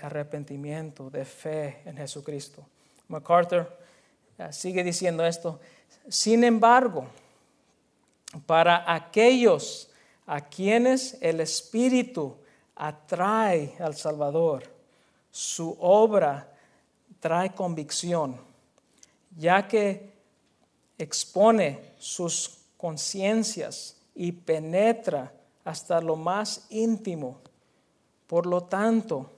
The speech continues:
para los elegidos, esta obra de convicción es el principio de la salvación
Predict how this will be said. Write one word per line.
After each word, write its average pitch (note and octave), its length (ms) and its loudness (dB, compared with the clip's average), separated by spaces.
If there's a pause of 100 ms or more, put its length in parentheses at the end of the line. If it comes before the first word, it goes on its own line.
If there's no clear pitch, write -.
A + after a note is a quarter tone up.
(640)
para D#3 260 0
los D#3+ 220 -4
elegidos, E3 840 -4 (600)
esta G3 640 2
obra E3+ 640 2
de D3+ 180 -8
convicción D#3 880 -4 (440)
es D#3+ 280 -6
el E3+ 140 0
principio F#3+ 960 -6 (320)
de D#3 120 -4
la C#3+ 140 -4
salvación C#3+ 920 -6